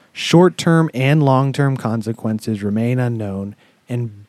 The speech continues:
billions of lives could eventually be at stake.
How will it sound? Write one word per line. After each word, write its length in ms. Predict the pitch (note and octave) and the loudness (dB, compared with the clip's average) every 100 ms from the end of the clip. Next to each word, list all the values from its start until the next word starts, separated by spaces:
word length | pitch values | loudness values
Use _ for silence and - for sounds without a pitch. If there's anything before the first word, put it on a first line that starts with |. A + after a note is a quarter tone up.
| - | 0
billions 680 | C#3+ F3 F3+ B2 A2 F#2 - | 4 6 6 4 0 -6 -10
of 200 | - A2 | -6 -4
lives 520 | A2+ F#2+ F#2 F2+ - | -4 -4 -6 -8 -12
could 160 | - A2+ | -6 -4
eventually 500 | G#2+ A2+ A2 G#2+ G2+ | -2 -4 -4 -8 -10
be 260 | F2+ F#2+ | -8 -8
at 160 | F2 - | -10 -12
stake. 520 | - B2 F#2+ - - | -8 -8 -8 -12 -20